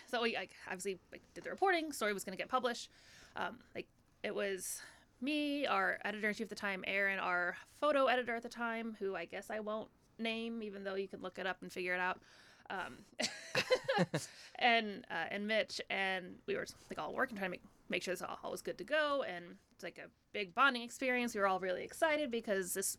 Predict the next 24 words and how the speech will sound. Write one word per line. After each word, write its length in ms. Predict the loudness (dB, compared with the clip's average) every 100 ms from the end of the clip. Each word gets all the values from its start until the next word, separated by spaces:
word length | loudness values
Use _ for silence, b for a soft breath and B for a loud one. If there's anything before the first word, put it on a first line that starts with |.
| -8
really 440 | -4 2 4 4
solid 300 | 2 0 0
story 240 | 2 4 4
was 100 | 2
gonna 140 | 2
come 100 | 4
out 120 | 4
the 60 | 2
next 200 | -2 0
day. 140 | -2
We 120 | -2
knew 120 | -2 0
it 40 |
was 100 | 0
gonna 180 | -2 -4
be 360 | -2 -2 -2 -2
a 60 |
big 200 | -4 -8
deal, 400 | -4 0 2 0 -4
uh, 80 | -4
whether 160 | -2 0
positive 380 | 0 0 -2 -2
or 40 |
negative. 420 | -2 2 2 0